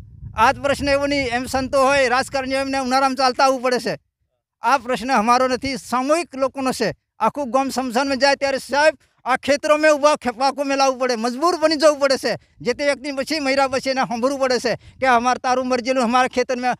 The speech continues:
બધો મોન્હો આવેલો, તે વખતે પેલા બચારાને દબાવવું પડે છે. એવી પરિસ્થિતિ છે. હાલની પરિસ્થિતિ લાકડો માથે લાખમાં કાઢો છે.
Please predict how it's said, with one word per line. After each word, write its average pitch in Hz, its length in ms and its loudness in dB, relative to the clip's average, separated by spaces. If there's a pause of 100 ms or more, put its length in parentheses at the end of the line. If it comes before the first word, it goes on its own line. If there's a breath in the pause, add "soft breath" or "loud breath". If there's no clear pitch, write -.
(160)
બધો 247 220 0
મોન્હો 247 280 0
આવેલો, 254 300 2
તે - 320 -6
વખતે 262 200 0
પેલા 262 200 0
બચારાને 254 400 0
દબાવવું 269 340 4
પડે 262 180 2
છે. 240 200 -4 (180)
એવી 311 140 -4
પરિસ્થિતિ 285 460 -2
છે. 214 240 -2 (680)
હાલની 277 280 4
પરિસ્થિતિ 277 360 -6
લાકડો 277 340 0
માથે 302 260 2
લાખમાં 277 340 0
કાઢો 247 240 -4
છે. 196 200 -6